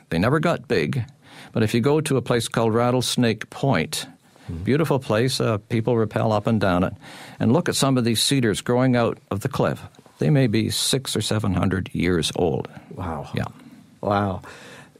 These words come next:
Speaker 2: Many natural sites, but also some, some man-made sites here. I mean, we have, for instance, Ontario's Taj Mahal.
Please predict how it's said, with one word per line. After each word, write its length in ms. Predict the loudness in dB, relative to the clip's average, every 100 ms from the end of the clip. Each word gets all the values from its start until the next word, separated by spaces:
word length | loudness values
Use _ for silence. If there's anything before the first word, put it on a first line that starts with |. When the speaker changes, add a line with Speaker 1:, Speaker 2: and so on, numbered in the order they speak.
| -16
Speaker 2:
Many 420 | -2 4 4 4 2
natural 460 | 2 -2 -4 -4
sites, 400 | -4 -6 -8 -8
but 160 | -6 -4 -4
also 400 | -2 -2 0 0
some, 340 | 2 2 2 2
some 240 | 2 2
man-made 520 | 4 4 4 2 -2
sites 420 | -4 -4 -2 -4 -4
here. 260 | -4 -4
I 60 | -2
mean, 140 | 2
we 100 | 2
have, 340 | 4 2 0 -2 -16 -20 -20
for 200 | -6 -6 -2
instance, 480 | -4 -2 -2 -4 -2
Ontario's 800 | -2 0 2 2 4 2 0 -4 -10
Taj 480 | -4 0 0 0 0
Mahal. 680 | 0 0 0 0 0 -4